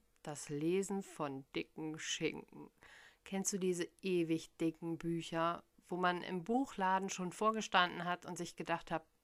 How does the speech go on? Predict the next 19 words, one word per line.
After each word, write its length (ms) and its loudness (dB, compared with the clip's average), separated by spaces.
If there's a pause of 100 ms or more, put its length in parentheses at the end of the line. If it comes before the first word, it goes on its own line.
(120)
nope. 420 0 (600)
Also 240 4
so 160 0
Bücher 420 2
mit 180 0
irgendwie, 300 -2
ich 120 -6
habe 100 -6
keine 300 -2
Ahnung, 280 4
über 320 0
Tausende 440 0
von 220 0
Seiten, 500 2 (280)
so 120 -6
ein 140 0
Moby 300 0
Dick. 360 -2 (540)
<laughs> 120 0